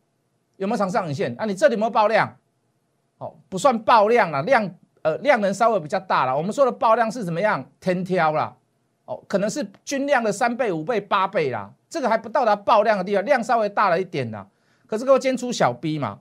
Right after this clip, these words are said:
好，你未来会不会被这个量能所拖累？会啦，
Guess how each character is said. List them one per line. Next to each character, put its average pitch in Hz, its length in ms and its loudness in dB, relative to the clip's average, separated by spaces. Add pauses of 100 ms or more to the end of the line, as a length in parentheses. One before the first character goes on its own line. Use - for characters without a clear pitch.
(520)
好， 175 120 -2
你 190 120 -6
未 359 220 6
来 254 160 6
会 269 60 4
不 - 20 8
会 320 80 8
被 302 120 4
这 294 80 -2
个 269 120 4
量 302 200 6
能 233 140 0
所 196 160 -2
拖 240 220 0
累？ 175 100 2
会 220 280 2
啦， 123 280 0